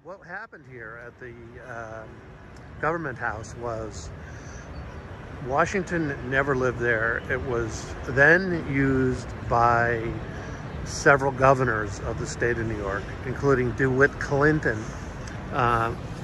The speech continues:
that building was demolished, and I, I have to check, but I don't know if it was,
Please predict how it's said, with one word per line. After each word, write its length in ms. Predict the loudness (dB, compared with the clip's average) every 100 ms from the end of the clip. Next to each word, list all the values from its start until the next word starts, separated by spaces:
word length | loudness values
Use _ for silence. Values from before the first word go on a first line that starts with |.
| -8 4
that 340 | 8 8 8
building 480 | 6 8 6 2 0 -4 -6 -6 -6 -2
was 140 | 0 2
demolished, 720 | 4 8 8 8 4 0 -4 -6 -6 -8 -10 -10 -8 -8 -8 -8 -8 -8 -8 -4
and 140 | -2
I, 360 | 0 0 0 2
I 20 |
have 260 | 4 2 2
to 100 | -4
check, 360 | -2 2 2 2 0
but 140 | 2 2
I 80 |
don't 280 | 2 2 2
know 220 | 4 4
if 100 | 2
it 60 | 0
was, 300 | 0 -2